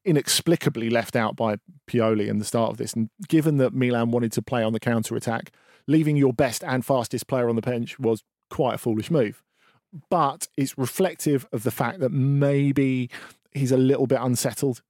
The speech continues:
at, at, at the moment because they're struggling to get this deal over the line. And because he is a player who is of interest to Premier League clubs, you know, he's, he's a great player already with potential to get even better in his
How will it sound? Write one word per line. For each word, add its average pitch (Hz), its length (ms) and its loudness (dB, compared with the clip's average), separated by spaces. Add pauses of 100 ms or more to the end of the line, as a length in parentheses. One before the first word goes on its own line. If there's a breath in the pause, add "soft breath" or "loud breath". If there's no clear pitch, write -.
(140)
at, 127 140 -2
at, 135 200 0
at 127 160 -2
the 127 60 2
moment 127 420 0
because 123 260 -2
they're 123 120 0
struggling 139 480 0
to - 100 -6
get 127 280 0
this 123 380 0 (640 loud breath)
deal 123 200 2
over 120 200 2
the 117 100 2
line. 123 340 0 (240 loud breath)
And 123 80 -2
because - 380 -2
he 214 160 0
is 170 100 2
a 156 40 0
player 127 440 -2 (460)
who 127 300 0
is 117 200 0
of 113 100 0
interest 117 480 -2
to 110 340 -2
Premier 107 280 -2
League 110 180 -4
clubs, 110 420 -8
you 131 100 -12
know, - 140 -10 (160)
he's, 127 220 -12 (160)
he's 120 100 -10
a 123 40 -8
great 175 320 0
player 131 280 2
already 117 480 0
with 127 160 -2
potential 127 560 -2
to 123 120 -8
get 113 340 0 (320)
even 110 280 0
better 107 440 -6 (200)
in 131 160 -2
his 113 200 -2